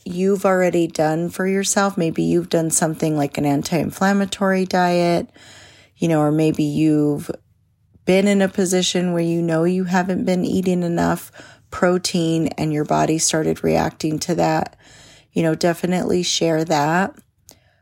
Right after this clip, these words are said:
So yeah, I hope that this was helpful. We are really gonna start learning how to eat in a more balanced way and also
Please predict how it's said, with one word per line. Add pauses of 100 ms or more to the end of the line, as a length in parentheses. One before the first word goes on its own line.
(280)
So
yeah,
I
hope
that
this
was
helpful. (720)
We
are
really
gonna
start
learning
how
to
eat
in
a
more (140)
balanced
way (640)
and
also